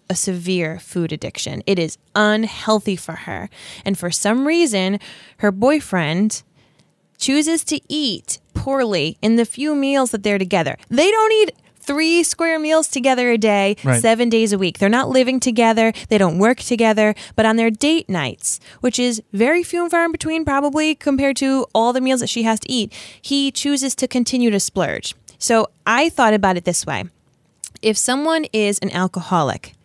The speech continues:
Speaker 1: is, 'cause remember, Kate is still going to these meetings. Kate is still battling her monsters. She is not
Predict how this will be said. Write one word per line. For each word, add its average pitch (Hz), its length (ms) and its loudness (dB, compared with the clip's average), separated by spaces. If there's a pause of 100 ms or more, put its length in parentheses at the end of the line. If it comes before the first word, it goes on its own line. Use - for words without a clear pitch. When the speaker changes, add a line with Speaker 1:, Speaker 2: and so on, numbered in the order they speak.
(220)
Speaker 1:
is, 269 440 2
'cause 240 160 2
remember, 254 380 2
Kate 302 320 0
is 233 120 2
still 285 380 0
going 247 240 2
to 233 140 -2
these 226 200 -2
meetings. 196 400 2
Kate - 280 -4
is 247 100 0
still 254 440 2
battling 214 520 0
her 214 120 4
monsters. 196 500 0
She 247 340 -2
is 190 160 2
not 196 460 2